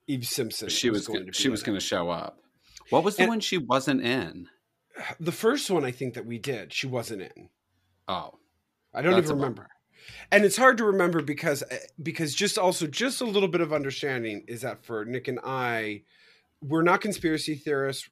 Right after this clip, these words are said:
Speaker 1: We're not ne-, not necessarily zealots, but we
Speaker 2: No.
Speaker 1: have uncovered, just like, just like they found the Book of Mormon, we have found the Book
Speaker 2: Mm-hmm.
Speaker 1: of Cabot Cove as written by our god, Jessica Fletcher.
Speaker 2: That's
Speaker 1: And
Speaker 2: right.
Speaker 1: so we go,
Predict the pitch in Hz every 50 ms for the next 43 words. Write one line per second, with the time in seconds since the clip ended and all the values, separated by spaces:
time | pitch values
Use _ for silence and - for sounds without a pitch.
0 | _ - 123 139 143 143 143 143 - 151 147 - 147 143 143 147 147 147 135 156
1 | 143 - - 139 - - - 151 139 135 131 127 120 120 113 110 107 107 - _
2 | - 104 120 113 110 139 151 135 117 107 98 90 - - - - _ _ - -
3 | - _ _ - 147 131 120 135 135 - 175 139 135 156 160 160 160 165 165 175
4 | - 156 151 151 143 147 - - - 151 139 120 123 113 110 107 - 139 139 -
5 | 156 147 139 - _ - - 139 131 - 147 139 - 147 143 - 139 131 127 123
6 | 107 - 127 113 - 123 107 98 113 113 107 107 104 101 92 92 98 - _ _
7 | _ - 127 147 165 156 151 - 175 151 139 131 131 127 120 104 101 - - -
8 | 127 113 104 87 113 - - - 127 110 104 92 - - 117 113 110 104 98 98
9 | 113 113 104 104 110 95 - 104 98 98 95 - 107 104 98 95 - 107 90 87
10 | 87 85 - - 85 - - - - 87 - - 80 69 - - - 64 53 50
11 | - _ - - - - - - _ - 160 170 160 143 131 127 120 92 80 -
12 | - - _ _ - - - 175 160 143 147 170 160 143 - - 160 226 240 233
13 | 233 175 151 139 120 107 101